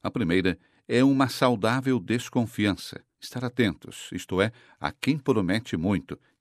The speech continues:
e fala demais, como aqueles que dizem a você, "Faça o investimento no meu banco,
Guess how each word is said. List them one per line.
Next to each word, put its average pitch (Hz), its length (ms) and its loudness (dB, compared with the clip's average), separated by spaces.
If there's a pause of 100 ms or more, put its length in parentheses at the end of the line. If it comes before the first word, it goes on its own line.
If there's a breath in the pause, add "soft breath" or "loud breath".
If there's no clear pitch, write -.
e 170 120 -4
fala 120 500 -2
demais, 95 640 2 (260)
como 156 200 -4
aqueles 135 440 0
que 120 140 -2
dizem 110 360 -2
a 107 40 -4
você, 107 360 -2 (320 soft breath)
"Faça - 420 -4
o 92 80 0
investimento 117 640 0
no 107 120 0
meu 117 240 0
banco, 113 480 0